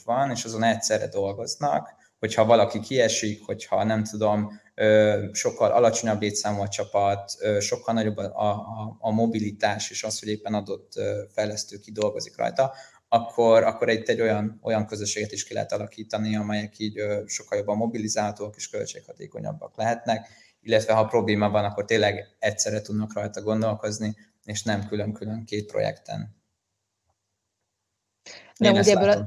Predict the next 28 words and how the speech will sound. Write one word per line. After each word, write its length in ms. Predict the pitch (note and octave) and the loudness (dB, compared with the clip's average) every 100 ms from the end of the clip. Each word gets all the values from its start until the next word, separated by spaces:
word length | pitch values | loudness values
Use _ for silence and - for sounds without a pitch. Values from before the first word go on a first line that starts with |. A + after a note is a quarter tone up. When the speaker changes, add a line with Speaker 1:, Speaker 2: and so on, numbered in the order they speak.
| - | -6
Speaker 1:
előnynek. 500 | - G3+ G3 G3+ G#3 | -6 -4 -2 -2 0
Speaker 2:
ebben 160 | F#3 | 2
a 80 | G#3 | 2
diskurzusban 640 | G3 G3+ - G#3+ A3 G3 A3 | 2 2 4 6 6 2 0
az 100 | G3+ | 0
ü-, 160 | G#3 | -2
akkor, 320 | - G#3 - | -4 -6 -4
hogyha 260 | G3+ G#3 G3+ | -2 -2 -2
ezt 120 | G3 | -2
tovább 300 | - F3 F#3 | 0 2 2
gondoljuk, 380 | F#3+ G3+ G#3 G#3+ | 0 0 2 0
akkor 240 | G#3 - | -2 0
az 120 | G#3 G3 | 0 0
üzemeltethetőség 1300 | G#3+ G3 G3 F#3+ F#3 A3 A3 G#3+ G#3+ G#3+ - A#3+ A3+ | 0 0 0 0 -2 -4 -2 -2 2 2 2 0 0
az 200 | A3 - | -4 -2
például, 600 | A3+ G#3+ A3 G#3+ G#3+ A#3 | 0 2 2 2 2 2
vagy 200 | G3+ F#3+ | 2 2
akár 300 | G3 G#3+ G3 | 0 2 2
a 40 | |
rendszer 640 | G3 G3 G3+ - G#3+ G3+ - | 4 2 0 0 0 0 -2
bonyolultsága, 800 | G3 F#3+ F#3+ G3+ G3+ A#3 G#3+ G#3+ | -2 0 0 0 0 2 2 4
azok 260 | G#3 G#3+ G#3+ | 2 0 -4
nem 120 | F3 | -2
lehetnek 380 | F3+ G#3 A3+ A3+ | 0 0 -4 -2
faktorok 520 | A3+ A3 C#4 G#3+ - | -2 -2 0 2 2
az 80 | F3 | -2
attól 260 | F3 G#3+ | -2 -4
függben? 640 | G#3+ - - D#3+ D3 D3 | -6 -6 -6 -6 -6 -8